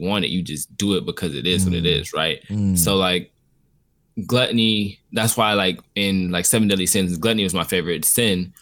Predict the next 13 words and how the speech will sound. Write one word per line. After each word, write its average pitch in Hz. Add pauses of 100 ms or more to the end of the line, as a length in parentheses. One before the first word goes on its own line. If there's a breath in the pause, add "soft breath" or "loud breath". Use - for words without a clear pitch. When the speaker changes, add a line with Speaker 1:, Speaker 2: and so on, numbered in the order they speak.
(260 soft breath)
Speaker 1:
um, 85 (380)
because 104
he 123
just 113
devoured 104
and 95
he 101
was 92 (640)
never 120
endingly, 98
like, 87
hungry. 95 (320 soft breath)
Um, 92